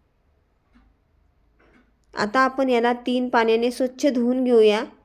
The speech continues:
हे बघा,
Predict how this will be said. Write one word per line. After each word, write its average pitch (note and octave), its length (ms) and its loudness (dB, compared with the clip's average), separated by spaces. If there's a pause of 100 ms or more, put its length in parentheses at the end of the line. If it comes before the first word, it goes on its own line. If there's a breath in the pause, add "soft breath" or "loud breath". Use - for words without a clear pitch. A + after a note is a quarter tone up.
(2500)
हे A3 120 -2
बघा, G3+ 240 -2